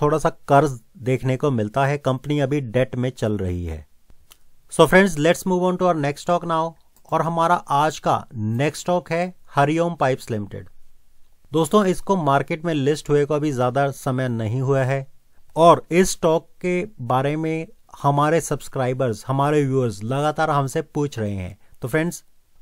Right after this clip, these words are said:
अगर हम इस कंपनी के बिजनेस मॉडल की बात करें तो ये स्टील पाइप्स में डील करती है दोस्तों, जो कंस्ट्रक्शन में यूज होता है, जो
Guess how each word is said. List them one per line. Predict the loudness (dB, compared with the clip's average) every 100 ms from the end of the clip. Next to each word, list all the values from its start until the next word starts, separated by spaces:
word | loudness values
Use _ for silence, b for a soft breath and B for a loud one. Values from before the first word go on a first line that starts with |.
| 0
अगर | 4 8
हम | 6 6
इस | 4 2
कंपनी | 2 0 0 -2
के | -2
बिजनेस | 0 -2 0 -2 -2 -2
मॉडल | -2 -2 -4
की | -4
बात | -2 -2 -4
करें | -4 -4 -4
तो | -4
ये | 0 -2 -2 -10 -20 -20 -12
स्टील | -12 -2 2 2 2 -2 4
पाइप्स | 6 4 0 0
में | 0 2
डील | 0 2
करती | 0 0 -4
है | -2
दोस्तों, | -4 -8 -12 -14 -12
जो | -4 2
कंस्ट्रक्शन | 4 4 2 0 0 -2
में | 0
यूज | 0 -2 -2
होता | -2 0
है, | 0 0 -2
जो | 2 2 2